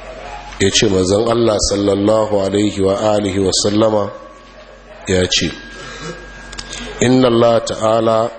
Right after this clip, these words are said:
amara Yahya ibn Zakariya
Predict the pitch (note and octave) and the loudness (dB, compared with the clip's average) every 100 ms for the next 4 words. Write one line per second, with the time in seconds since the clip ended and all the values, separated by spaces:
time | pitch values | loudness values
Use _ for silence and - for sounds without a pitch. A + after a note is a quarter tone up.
0 | - - G2 G#2+ A2+ A2 G#2 A2 A2+ A2+ | -16 -10 -4 0 0 0 0 0 0 -2
1 | G#2 G2+ A2 A2 F#2 F#2 - F#2 F#2 A2+ | -2 0 0 0 0 -2 -2 -2 0 2
2 | B2+ C3 | 4 2